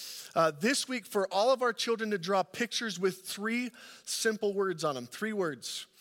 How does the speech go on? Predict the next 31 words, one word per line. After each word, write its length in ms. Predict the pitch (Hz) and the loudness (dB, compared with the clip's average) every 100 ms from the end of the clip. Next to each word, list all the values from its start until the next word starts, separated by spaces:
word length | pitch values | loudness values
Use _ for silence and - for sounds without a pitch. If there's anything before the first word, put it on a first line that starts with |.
| - - _ _ | -20 -20 _ _
"You 540 | 135 160 202 226 240 - - _ - | -6 -4 -2 -4 -8 -14 -20 _ 2
are 420 | 165 165 170 170 - - | 2 2 0 -6 -16 -6
loved." 540 | 151 151 127 101 - - _ _ _ _ _ _ _ - _ | 2 2 2 -4 -18 -20 _ _ _ _ _ _ _ -20 _
Color 280 | - 208 240 | 0 4 4
those 200 | 233 226 | 4 4
things 260 | - 220 185 | 2 -2 4
up, 300 | 202 196 - - - | 4 4 -2 -14 0
make 220 | 185 180 | 2 2
three 260 | - 214 | -2 -2
or 120 | 240 226 | 0 0
four 380 | - 214 214 | 0 2 2
per 220 | 208 - 220 | 0 -4 -2
kid. 460 | - 190 180 170 - - - - | 2 2 2 -2 -12 -18 -18 -8
"You 420 | 151 202 233 214 | -2 0 0 0
are 240 | 190 190 | 4 4
loved." 440 | 180 175 180 156 139 | 4 2 2 2 2
Then 160 | 190 | 2
we're 100 | 220 | 2
gonna 160 | 208 220 | 0 2
ask 240 | 185 202 214 | 4 2 0
that 140 | - | -6
you 80 | 185 | -6
drop 340 | 151 175 196 | 2 2 2
'em 80 | 202 | 2
off 180 | 202 202 | 0 0
at 60 | |
the 80 | 180 | -4
church 320 | 156 196 190 | -4 -4 -2
or 60 | 175 | -2
mail 360 | 160 170 196 202 | 0 2 2 0
them. 340 | 202 202 208 | 0 0 -4